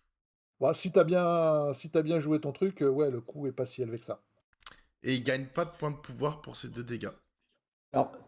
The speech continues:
Speaker 3: il en gagne un dû à son pouvoir qui fait
Speaker 2: Ouais.
Speaker 3: que comme il est blessé par un effet
Speaker 2: Effet
Speaker 3: allié,
Speaker 2: allié.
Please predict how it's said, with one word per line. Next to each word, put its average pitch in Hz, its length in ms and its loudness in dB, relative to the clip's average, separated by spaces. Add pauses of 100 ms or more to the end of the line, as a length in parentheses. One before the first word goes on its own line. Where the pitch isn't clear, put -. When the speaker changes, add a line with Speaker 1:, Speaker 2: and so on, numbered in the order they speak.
(160)
Speaker 3:
il 151 140 8
en 151 80 10
gagne 151 300 12
un 175 200 10
dû 156 300 6
à 165 60 10
son 151 180 2
pouvoir 156 400 6
qui 143 140 -2
fait - 160 4
Speaker 2:
Ouais. 127 80 4
Speaker 3:
que - 60 -4
comme 175 140 6
il 147 100 6
est 135 60 8
blessé 175 420 6
par 147 200 8
un 135 260 2
effet 151 280 6
Speaker 2:
Effet 139 240 2
Speaker 3:
allié, 147 400 10
Speaker 2:
allié. 202 100 0